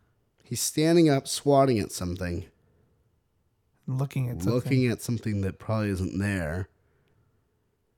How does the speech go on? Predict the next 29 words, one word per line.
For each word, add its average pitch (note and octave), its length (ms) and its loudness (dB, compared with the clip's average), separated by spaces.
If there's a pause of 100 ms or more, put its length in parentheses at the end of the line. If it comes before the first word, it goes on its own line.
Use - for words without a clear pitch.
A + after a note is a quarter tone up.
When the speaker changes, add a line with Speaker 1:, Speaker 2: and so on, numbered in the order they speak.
(560)
Speaker 1:
And A#2 420 2
for C3 140 -2
me, G3+ 200 8
what F#3+ 160 8
was B2 180 4
freaky C3 480 -2
is, A2+ 320 -8 (100)
<clears throat> - 100 -20
I've E3+ 760 -2
seen A#3 200 0
cats F#3+ 400 -2
do D#3 180 4
the B2 60 2
thing C#3 240 0
where C#3 100 4
they G#2 80 2
sit B2 260 0
up A2+ 100 -2
on B2 100 0
their G#2+ 100 -2
hind A#2 280 -2
legs. A#2+ 500 -4
Speaker 2:
Yeah. D3+ 220 2 (1120)
Speaker 1:
And D3 100 4
they're A#2+ 80 0
just F#2 180 -2
standing A#2+ 300 -2
there. C#3 200 0 (100)
Speaker 2:
Uh-huh. E3+ 260 -4